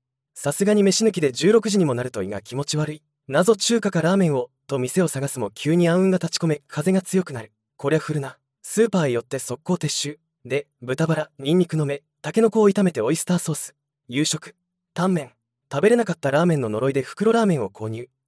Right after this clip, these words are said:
使い放題中のチンゲン菜でタンメンに、が、人参を切らす痛恨のミス。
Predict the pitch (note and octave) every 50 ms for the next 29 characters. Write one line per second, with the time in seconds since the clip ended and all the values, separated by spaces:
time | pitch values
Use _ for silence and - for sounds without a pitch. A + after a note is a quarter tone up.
0 | _ - - - - G#3 G#3+ G3 G3 G#3 G3 G3+ F#3+ F#3 - F#3+ F#3 F#3 E3 -
1 | - G3 G3+ G#3+ G#3+ F#3 - D#3 B2 G#2 G2+ - C3+ D#3 E3+ E3 C3+ A2 G2 G2+
2 | _ _ _ _ - - A#2+ B2+ C3 _ _ _ - - B2+ D3 F3+ G3 F#3 G#3+
3 | G#3 G#3 F#3+ - F#3 F3+ - - - - - - F3+ F#3 - G3+ G3+ F#3+ F3+ E3+
4 | D#3+ - - D#3